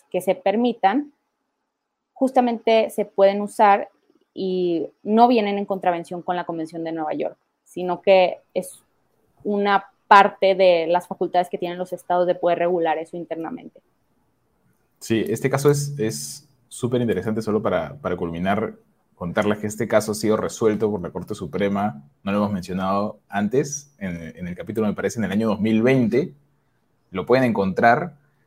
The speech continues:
Speaker 2: se cita la legislación peruana, me, me he sorprendido que, <laughs> que se cite la legislación peruana como, como fuente, este, digamos, principal para, para resolver este, esta controversia, por lo menos en, en esa, en ese aspecto.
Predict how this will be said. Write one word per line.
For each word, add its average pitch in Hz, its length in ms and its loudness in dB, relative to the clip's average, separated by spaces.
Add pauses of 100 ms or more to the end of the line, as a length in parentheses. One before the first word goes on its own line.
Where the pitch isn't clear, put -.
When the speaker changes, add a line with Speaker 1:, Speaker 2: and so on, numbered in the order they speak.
(120)
Speaker 2:
se - 160 -6
cita 180 280 4
la 107 120 6
legislación 95 440 -2
peruana, 113 520 0 (240)
me, 90 240 -10
me - 320 -10
he 101 40 -6
sorprendido 98 520 -2
que, - 80 -18 (200)
<laughs> 160 320 0
que 269 140 6
se 294 100 8
cite - 140 8
la - 100 10
legislación 104 460 2
peruana 127 240 6
como, 101 180 0 (300)
como 101 300 0
fuente, 120 720 4 (240)
este, 87 760 -6 (300)
digamos, 104 360 0
principal 113 680 2
para, 92 380 -4
para 87 160 -6
resolver 95 400 -4
este, 104 420 -2
esta 104 160 -12
controversia, 101 560 -6
por 87 120 -12
lo 80 40 -12
menos 95 180 -10
en, 85 140 -12
en 85 220 -14
esa, 95 180 -10
en 95 140 -8
ese 101 120 -8
aspecto. 131 480 -2